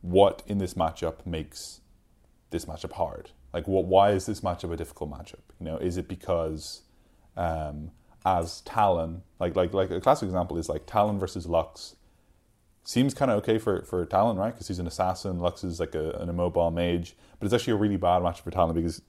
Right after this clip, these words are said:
Lux can Q him so easily when he Qs onto her, or it used to be, whatever, his E onto her. Um, so here, you're like, "Well, what makes it bad is Lux Q."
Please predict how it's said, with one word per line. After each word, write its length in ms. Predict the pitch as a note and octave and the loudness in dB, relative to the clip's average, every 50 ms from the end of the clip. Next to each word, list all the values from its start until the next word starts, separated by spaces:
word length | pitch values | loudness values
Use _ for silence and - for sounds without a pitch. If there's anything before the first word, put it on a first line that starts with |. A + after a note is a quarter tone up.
| _ | _
Lux 240 | - F#2 F2+ - - | 0 0 0 0 -2
can 180 | - - F#2+ F2 | -4 -4 -4 -4
Q 220 | - - A#2+ A2 | 0 2 2 2
him 160 | G2+ G2+ F#2 | 2 2 -4
so 340 | - - - A2+ G2+ F#2+ F#2+ | -4 2 4 6 6 6 6
easily 320 | G2 G2+ F#2+ G2 F2+ E2+ | 4 4 2 2 2 2
when 120 | D#2+ E2+ F2 | 2 0 -2
he 80 | F2 | -6
Qs 280 | - - - F#2 F2 D#2+ | -8 -4 -4 -4 -2 -2
onto 240 | E2+ F2 F2 - - | -2 -4 -4 -4 -6
her, 140 | - - - - _ - - - - | -8 -8 -8 -12 _ -20 -20 -18 -4
or 140 | - F#2 F2+ | 0 0 0
it 40 | F2 | 2
used 140 | F2 E2+ - | 0 -4 -4
to 60 | - | -6
be, 340 | E2 E2 E2+ E2 E2 E2 D#2 - - - - - | -6 -4 -4 -4 -4 -6 -8 -10 -16 -20 -16 -8
whatever, 220 | - F#2 E2 D#2 | -4 -4 -4 -2
his 140 | D#2+ E2+ - - | -4 -8 -8 -6
E 280 | E2+ F2+ F2 E2 D#2+ D#2 - - | -4 -4 -4 -4 -6 -10 -14 -12
onto 260 | - D#2 D#2 - - | -12 -12 -8 -6 -6
her. 140 | - - - - _ _ _ _ _ | -6 -8 -10 -12 _ _ _ _ _
Um, 400 | F2 E2+ D#2+ E2 D#2+ D2+ D#2 E2+ - _ _ _ _ _ _ _ _ _ | -4 -2 0 0 -2 -4 -6 -10 -12 _ _ _ _ _ _ _ _ _
so 400 | - - F#2+ F2+ E2+ E2 E2+ - _ _ _ _ _ _ _ _ _ _ _ _ _ _ _ _ _ _ _ | 2 4 6 6 6 4 0 -4 _ _ _ _ _ _ _ _ _ _ _ _ _ _ _ _ _ _ _
here, 360 | _ - C#3 B2+ G#2+ G2 A2 | _ 4 4 6 6 4 2
you're 160 | A2 G2+ G2 F2+ | 2 2 4 6
like, 220 | E2 E2+ E2+ - | 6 4 4 2
"Well, 120 | A2 G#2 | 2 2
what 100 | G#2 G2 | 4 4
makes 160 | G#2+ A#2 A#2 - | 2 0 -2 -2
it 80 | F2 | 2
bad 260 | - F2+ F#2 G#2 A2+ | 4 6 6 6 6
is 200 | F#2+ F2+ F2+ - | 4 2 0 2
Lux 180 | - C#3 - - | 2 2 2 2
Q." 140 | - - | -6 -10